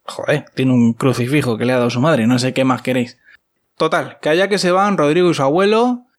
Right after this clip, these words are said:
que aquí al CID en esta serie lo llaman Ruy, no sé por qué se toman esas confianzas, pero lo llaman Ruy, que es el diminutivo de Rodrigo, y, eh, se van los dos para León y dejan a la madre sola, en la granja en Vivar,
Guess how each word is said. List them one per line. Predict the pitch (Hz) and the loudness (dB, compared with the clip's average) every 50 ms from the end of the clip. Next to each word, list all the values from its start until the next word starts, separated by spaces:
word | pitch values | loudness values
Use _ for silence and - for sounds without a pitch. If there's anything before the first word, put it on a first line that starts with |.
| _ _ | _ _
que | - 127 | -4 -4
aquí | 113 110 135 151 156 | -4 -2 -2 -2 0
al | 147 139 131 | 0 -2 -2
CID | 117 143 156 151 147 147 | -2 0 0 0 0 0
en | 139 | -2
esta | 151 147 147 135 | 0 0 0 -2
serie | 143 139 147 143 | 0 0 0 0
lo | 131 | 0
llaman | 131 143 156 156 143 131 120 | 0 0 0 0 0 0 0
Ruy, | 117 - 151 165 202 226 | 0 0 0 0 0 0
no | 208 156 | 0 -2
sé | 131 127 127 | -2 -2 -2
por | 104 127 110 | -2 -2 -2
qué | - 123 | -2 -4
se | 117 127 113 | -4 -4 -2
toman | - 123 127 123 123 | -2 0 0 0 0
esas | 117 123 120 110 | 0 -2 -4 -4
confianzas, | - 131 123 110 135 143 160 160 196 190 | -2 -2 -2 0 0 0 0 0 0 -2
pero | 190 - 113 | -2 -2 -2
lo | 117 110 | 0 0
llaman | 117 123 123 120 110 | 0 2 2 2 0
Ruy, | - - 165 208 208 | 2 2 2 2 2
que | 170 | 2
es | 127 123 | 0 0
el | 123 120 | 0 2
diminutivo | 120 117 123 120 120 113 - 127 123 120 113 | 2 2 4 2 2 2 2 0 0 0 0
de | 107 | 0
Rodrigo, | 113 110 110 131 170 196 190 226 233 247 247 - - - - _ _ _ _ _ _ | -2 -2 0 0 0 0 2 0 0 0 -4 -8 -18 -20 -20 _ _ _ _ _ _
y, | 180 185 196 208 214 220 - - - | 0 2 2 4 2 2 0 -2 -6
eh, | - - 135 131 127 127 127 123 123 120 120 120 120 120 123 120 120 120 | -6 -4 -2 0 0 0 0 0 0 0 0 -2 -2 -2 -2 -2 -2 -4
se | 117 117 127 | -4 -2 -2
van | 127 143 156 147 | 0 0 2 0
los | 135 131 | 0 0
dos | 143 147 143 | 0 -2 -2
para | - 131 143 151 | -2 -2 -2 0
León | 165 185 202 233 240 240 233 220 - _ - | 0 2 2 2 2 0 -2 -4 -10 _ -4
y | 165 147 | -2 0
dejan | 143 165 160 165 170 | 0 0 0 0 0
a | 170 | 0
la | 165 | 0
madre | 160 180 202 208 185 151 | 0 2 2 2 0 0
sola, | - 185 196 160 131 156 - - _ | 0 0 0 0 -2 -4 -10 -14 _
en | - - - | -4 -2 -2
la | 123 123 | 0 0
granja | 135 165 180 - - 180 | 0 -2 -2 -2 -2 -2
en | 175 170 | -2 0
Vivar, | 175 175 190 202 220 240 262 254 - _ | 0 0 2 0 0 -2 -4 -8 -14 _